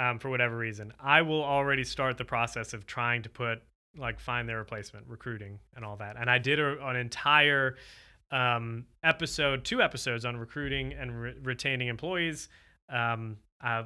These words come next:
I'll link to them in the show notes, but that's basically, uh,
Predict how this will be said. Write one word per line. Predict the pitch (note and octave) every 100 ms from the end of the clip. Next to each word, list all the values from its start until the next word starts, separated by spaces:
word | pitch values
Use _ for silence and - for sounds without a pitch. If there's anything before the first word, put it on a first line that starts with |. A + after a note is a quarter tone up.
| B2+
I'll | C3 B2+
link | B2+ B2
to |
them | A#2+
in | A2+
the | A2 C3+
show | B2
notes, | A#2+ A#2 - -
but | C3+
that's | F#3 -
basically, | D#3+ C#3+ D3 B2+ B2 A2+ A2 - - - _ -
uh, | B2+ A2+ G#2+